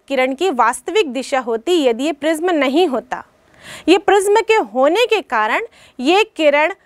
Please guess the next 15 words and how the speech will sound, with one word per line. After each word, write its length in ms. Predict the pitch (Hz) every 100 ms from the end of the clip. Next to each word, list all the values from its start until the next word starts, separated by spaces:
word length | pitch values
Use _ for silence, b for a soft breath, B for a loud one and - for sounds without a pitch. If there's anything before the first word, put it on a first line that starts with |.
| _ _ 220
मुड़ 280 | 247 381
गई 260 | 427 415 415
है 200 | 381 427 -
और 120 | 269 233
बाहर 380 | 254 262 415
निकलते 440 | 415 339 277 254 294
हुए 220 | 285 349 - -
आरएस 680 | 240 285 339 - 262 320 -
की 140 | 370
दिशा 280 | 226 233 254
में 200 | 254 381
बाहर 300 | 339 339 403
निकल 300 | 302 240 214
रही 180 | 190 190
है, 140 | 185